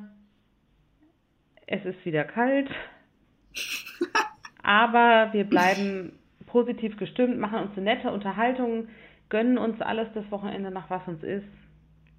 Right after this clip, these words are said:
Speaker 1: Auch einfach mal die
Speaker 2: Richtig.
Speaker 1: Seele baumeln lassen, ne?
Speaker 2: Das ist dein, dein, dein Satz immer, ne?
Speaker 1: Das ist mein Satz, ja.
Speaker 2: Das sagst du öfter.
Speaker 1: Ja? Da ich mega
Speaker 2: Einfach mal den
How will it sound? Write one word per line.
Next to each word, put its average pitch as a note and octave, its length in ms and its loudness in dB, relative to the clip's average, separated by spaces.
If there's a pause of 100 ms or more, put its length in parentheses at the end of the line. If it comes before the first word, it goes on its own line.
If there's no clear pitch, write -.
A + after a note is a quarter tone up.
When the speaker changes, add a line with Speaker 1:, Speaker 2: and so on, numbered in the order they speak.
(160)
Speaker 1:
Auch F3+ 200 -8
einfach F#3+ 380 -6
mal F#3 120 -4
die F3 80 -2
Speaker 2:
Richtig. D#3 180 0
Speaker 1:
Seele F3+ 140 2
baumeln D3 440 0
lassen, D3 340 -4
ne? A3+ 240 -6 (960)
Speaker 2:
Das A2+ 140 -6
ist - 40 -8
dein, G#2 360 0 (200)
dein, G2 580 -4
dein G2 260 -6
Satz G2 340 -4
immer, F2+ 260 -8
ne? A#2 200 -6 (480)
Speaker 1:
Das G#3 120 -14
ist G3+ 120 -14
mein G3 180 -6
Satz, D3+ 280 -8
ja. D3+ 200 -6 (580)
Speaker 2:
Das - 140 -20
sagst G#2 480 -8
du - 40 -2
öfter. F2+ 440 -8 (240)
Speaker 1:
Ja? - 100 -10 (760)
Da - 60 -16
ich D#3 160 -12
mega D#3+ 180 0
Speaker 2:
Einfach D#3+ 180 2
mal B2+ 200 4
den - 40 -4